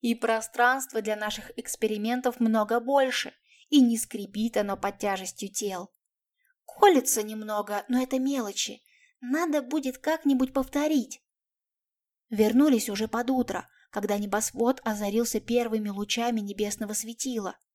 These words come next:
Деревня мирно спала, так что никто нашего исчезновения даже не заметил. Угу, это мы так считали. А вот злющий взгляд синих глаз,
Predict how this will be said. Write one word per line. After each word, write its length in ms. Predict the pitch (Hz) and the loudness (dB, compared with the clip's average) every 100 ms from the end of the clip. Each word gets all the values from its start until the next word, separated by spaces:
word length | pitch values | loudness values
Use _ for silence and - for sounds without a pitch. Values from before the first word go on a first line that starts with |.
| _ _ _ _ | _ _ _ _
Деревня 840 | 214 190 208 240 294 285 202 185 240 | -10 -4 0 2 2 0 -2 -6 0
мирно 360 | 294 349 277 | 2 4 2
спала, 560 | 269 - 247 220 180 - _ _ _ | 2 -2 -4 -2 -6 -8 _ _ _
так 160 | - 294 | -4 -4
что 160 | - | 0
никто 320 | 277 285 - 240 | 0 0 0 0
нашего 380 | 220 214 220 | 0 -4 -4
исчезновения 760 | 214 - 214 214 208 262 247 196 | -6 -4 -4 -4 -4 -2 -2 -2
даже 280 | 208 196 202 | -2 -2 -4
не 120 | 202 | -6
заметил. 640 | 226 240 269 247 - - _ _ _ _ _ _ _ _ _ _ | -4 -4 -2 -4 -6 -12 _ _ _ _ _ _ _ _ _ _
Угу, 520 | 240 233 233 247 277 - _ - | 2 2 4 4 2 -6 _ 0
это 300 | 262 269 269 | 2 4 4
мы 220 | 247 220 | 4 4
так 260 | - 190 | 0 -4
считали. 800 | - - 226 220 220 202 175 - _ _ _ _ _ - | -2 -6 -6 -4 -2 -2 -2 -10 _ _ _ _ _ -8
А 140 | 220 | -2
вот 180 | 240 262 | 0 0
злющий 580 | 254 254 339 349 - 240 | 0 0 0 2 0 -2
взгляд 420 | 233 240 285 285 | -2 0 2 0
синих 400 | - 277 233 208 | -2 0 0 0
глаз, 460 | 208 233 311 349 | 0 2 2 -2